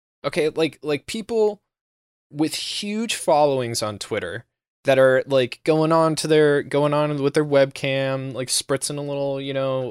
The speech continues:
like, uh, maybe rubbing a little pepper sauce under their eyes, and they're like, "Please, please don't buy the Harry Potter video game. You don't understand what it's doing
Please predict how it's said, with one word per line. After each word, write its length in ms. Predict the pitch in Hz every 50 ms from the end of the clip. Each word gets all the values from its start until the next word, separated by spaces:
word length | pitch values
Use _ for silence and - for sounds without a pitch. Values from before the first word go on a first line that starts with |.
| 73
like, 220 | - 135 123 - _ - 123
uh, 240 | 123 87 90 110 120 -
maybe 260 | - 143 135 139 139 131
rubbing 260 | 131 139 139 139 139
a 40 | 139
little 140 | 139 131
pepper 400 | 123 - - 143 - - 143 139
sauce 440 | 131 - - 143 131 131 127 - -
under 200 | 143 131 131 123
their 180 | 123 127 127 -
eyes, 540 | 92 127 123 123 120 120 120 117 117 117 -
and 80 | 120
they're 100 | 123 123
like, 300 | 113 120 120 110 - _
"Please, 520 | - - 370 349 214 185 208 226 233 - - _ _ _ _ - - - - - - _ _ - _ _ _ _ _ _ _ - - _ _ _ _ _ _ -
please 280 | - 311 - - -
don't 240 | - - 254 185 165
buy 160 | 202 208 202
the 120 | 196 - 208
Harry 240 | 180 214 190 175 -
Potter 320 | - - 254 247 233 214
video 300 | 208 220 208 214 214 220
game. 400 | 196 208 196 208 214 220 240 - _ _ _ _ _ _ _ _ _ -
You 100 | 233 254
don't 200 | 233 247 240 247
understand 580 | 254 254 240 240 226 - - 320 262 254 247 240
what 120 | 240 233
it's 140 | 226 226 -
doing 460 | - - 269 247 247 240 233 226 196